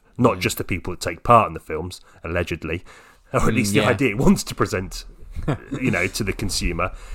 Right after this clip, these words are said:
Speaker 1: and of course the dreams of the consumer themselves.
Speaker 2: Mm.
Speaker 1: Or the, themselves.
Speaker 2: Yeah, definitely.
Speaker 1: So another film then, I mean, this is something that you actually mentioned earlier, and I'm stealing,
Speaker 2: <laughs>
Speaker 1: uh, is, uh, Maps to the Stars by Cronenberg.
Speaker 2: Ah, yes.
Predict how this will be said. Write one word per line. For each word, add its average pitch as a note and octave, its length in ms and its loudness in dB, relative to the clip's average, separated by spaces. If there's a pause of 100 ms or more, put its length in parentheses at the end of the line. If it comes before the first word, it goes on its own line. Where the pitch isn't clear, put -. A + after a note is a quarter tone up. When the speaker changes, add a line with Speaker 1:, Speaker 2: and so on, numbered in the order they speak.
(120)
Speaker 1:
and G2 120 -2
of - 80 -8
course F#2+ 260 -2
the G2+ 80 -6
dreams F2+ 300 -2
of E2 60 -6
the E2+ 80 -4
consumer E2+ 440 -4
themselves. - 480 -8 (340)
Speaker 2:
Mm. C#3+ 380 0
Speaker 1:
Or G2 60 -4
the, G#2 100 2
themselves. F#2 760 -4 (480)
Speaker 2:
Yeah, G#2 200 -6
definitely. F#2+ 480 -8 (200)
Speaker 1:
So F3+ 140 4
another G#3 220 10
film C3 240 4
then, C#3 180 6
I C3 60 4
mean, C#3 140 6
this C3+ 140 2
is A#2 60 -2
something A#2 320 0
that A2+ 80 -2
you A#2+ 160 6
actually G2+ 320 0
mentioned F#2 380 -6
earlier, E2+ 240 -4
and E2+ 100 -6
I'm E2+ 100 -8
stealing, D#2+ 440 -10 (200)
Speaker 2:
<laughs> D3+ 200 -10
Speaker 1:
uh, F#3 400 2
is, G2+ 560 2
uh, F#2 340 -2
Maps G#2+ 320 -2
to F#2+ 60 -14
the F2+ 80 -10
Stars E2+ 360 -2
by E2 120 -6
Cronenberg. F#2+ 600 -4
Speaker 2:
Ah, - 300 -16
yes. F#2+ 460 -14